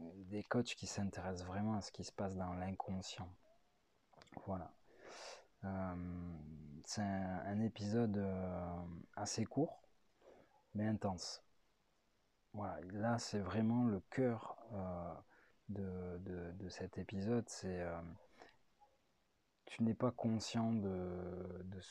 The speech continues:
de la manière dont tu crées ta réalité. Et, euh, et pour devenir de plus en plus conscient, il faut aller voir justement les parties sur lesquelles tu n'as pas accès. Tu n'as pas accès consciemment, bien évidemment. Il y a des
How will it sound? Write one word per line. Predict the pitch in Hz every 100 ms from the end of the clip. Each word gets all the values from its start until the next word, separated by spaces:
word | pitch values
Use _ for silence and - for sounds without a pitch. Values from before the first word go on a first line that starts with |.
| - - _ -
de | 104
la | 95
manière | 98 110 113 101
dont | 98
tu | 92 -
crées | - - 123
ta | 98
réalité. | 90 87 85 85 - - - - - - - - - 120
Et, | 98 98
euh, | 90 87
et | 113 95 -
pour | 110 101
devenir | 95 101 107 110 95
de | 98
plus | - 101 95
en | 98
plus | - 104
conscient, | - 101 95 - 113 120 139 -
il | 107
faut | - - 101
aller | 92 92
voir | 92 104 113 - 92
justement | 95 - - 92 101
les | 101 87
parties | - - - - 98 226 - - - -
sur | - 92
lesquelles | 90 - 98
tu | - 98
n'as | 87
pas | - - - -
accès. | - - - - _ _ _ _ _
Tu | - 104
n'as | 92
pas | 101 -
accès | - - - 104
consciemment, | - 104 95 - 101 95 90 87
bien | 90 90 90
évidemment. | 87 95 90 87 87 104 117
Il |
y | 90
a | 85
des | 95